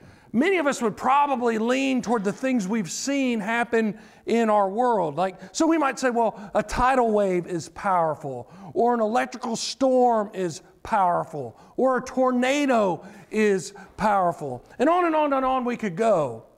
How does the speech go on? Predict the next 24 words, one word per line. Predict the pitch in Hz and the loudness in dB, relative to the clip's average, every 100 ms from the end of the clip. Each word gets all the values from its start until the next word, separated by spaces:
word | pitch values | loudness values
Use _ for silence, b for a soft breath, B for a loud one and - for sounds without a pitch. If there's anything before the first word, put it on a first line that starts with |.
| _ _ b b b b b b b | _ _ b b b b b b b
But | 233 | 0
as | 320 349 | 2 2
I | |
was | 285 | 0
preparing | 240 - 311 311 | -2 0 2 2
for | 285 | -2
this | 247 | -4
message, | 214 277 269 233 | 0 0 2 0
I | 247 | 2
looked | 277 - | 2 -2
something | - 254 247 240 | -2 -2 0 0
up, | 277 202 | 2 0
and | 190 | 0
did | 226 | 2
you | 277 359 | 4 6
know | 311 294 302 | 6 4 2
that | 269 - 190 | 0 -6 -8
volcanoes | 160 240 254 254 - 240 285 254 254 190 | 2 4 4 0 -8 -4 0 2 2 0
release | 185 190 196 262 269 - - B B B 208 B | -2 -2 -2 -2 -4 -6 -12 B B B -20 B
a | 220 220 | -2 0
mind-blowing | 208 214 247 277 294 285 262 240 175 233 240 240 233 226 | 2 2 2 2 2 0 -2 -6 -2 2 4 4 2 0
amount | 196 202 202 220 226 226 226 | -2 0 0 2 2 0 0
of | 190 180 | -4 -4
energy? | 214 247 233 143 151 135 117 | -2 0 0 0 -2 -4 -6